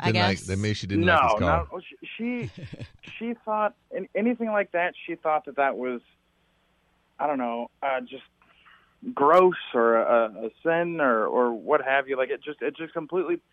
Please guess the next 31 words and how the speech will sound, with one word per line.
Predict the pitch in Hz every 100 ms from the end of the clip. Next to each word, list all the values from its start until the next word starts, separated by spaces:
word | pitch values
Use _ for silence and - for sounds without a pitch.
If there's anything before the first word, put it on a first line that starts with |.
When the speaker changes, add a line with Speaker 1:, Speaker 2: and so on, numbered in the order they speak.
| _ - _
Speaker 3:
the | 147 -
idea | 139 185 170 160 156 147
of | 120
doing | 127 131 123 113
anything | 127 139 - 131 127 123 117 _ _ _ _ _
outside | 123 131 - 127 120 127
of, | 123 113 104 - _ _ _
you | 120
know, | 110 104 101 98 - _ _ _ _ _ _ _ -
just | 139 123
a | 127 -
few | 151 147
basic | 139 135 143
positions | - 120 123 127 120
in | 117
the | 110
bedroom | 113 110 110 113 107 101 _ _ _ _ _ _ _ _ _ _ -
was | 107 107 110 107 101 -
just | 120 110 -
completely | - 117 - - 131 107 117 113 110 104 - _ _ _ _ _ _ -
Speaker 1:
Foreign | - - - 156 147 139
to |
her. | 131
Speaker 3:
off | 131 131
the, | 135
Speaker 2:
So | 202 131
Speaker 3:
off | 131 -
the |
table | 117 120 113 110
for | 104
her. | 95 90